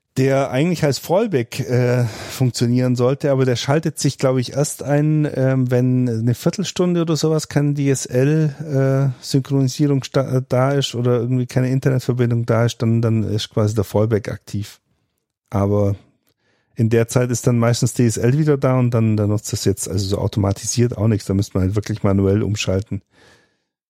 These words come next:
Und dann hast du natürlich kein Internet, weil die Telekom natürlich auch im Jahr zweitausendeinundzwanzig noch keine Möglichkeit dir anbietet, deine sip-Telefonnummer an irgendeinem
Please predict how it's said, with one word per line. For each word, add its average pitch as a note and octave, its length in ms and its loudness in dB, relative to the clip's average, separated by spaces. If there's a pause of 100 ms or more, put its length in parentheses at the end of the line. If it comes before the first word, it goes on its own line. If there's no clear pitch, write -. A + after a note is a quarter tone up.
(280)
Und A#2 100 2
dann A2+ 140 2
hast A2+ 160 0
du A#2 40 2
natürlich G#2+ 240 0
kein A2 120 0
Internet, B2 460 0
weil G2+ 100 2
die G2+ 100 -2
Telekom A#2 360 0
natürlich G#2 380 0
auch G#2 120 0
im G#2 140 2
Jahr G2+ 220 2
zweitausendeinundzwanzig A2 1000 0
noch G#2 200 -2
keine B2 320 0
Möglichkeit A2+ 680 0
dir G2 140 0
anbietet, A2+ 580 -2
deine G#2+ 260 2
sip-Telefonnummer A#2 1200 -2
an A2 140 -2
irgendeinem A#2+ 520 0